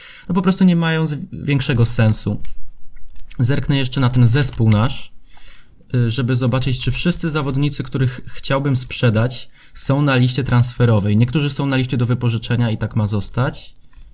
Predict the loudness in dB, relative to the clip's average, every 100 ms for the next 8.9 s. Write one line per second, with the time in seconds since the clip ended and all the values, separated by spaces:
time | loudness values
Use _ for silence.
0 | -20 -20 -20 -8 -2 -2 -2 -4 -6 -6
1 | -6 -2 2 2 0 -2 -2 0 0 0
2 | 2 2 2 0 0 -2 -2 0 0 0
3 | -2 -6 -12 -18 -18 -20 -8 -4 0 0
4 | 0 0 2 2 2 0 -2 -2 -2 -2
5 | -2 0 0 0 0 -2 -8 -20 _ 2
6 | 2 2 0 0 0 2 2 2 0 0
7 | 0 -2 -2 -8 -20 -20 -20 -18 -14 -14
8 | -14 -16 -20 -8 -2 -2 -2 -4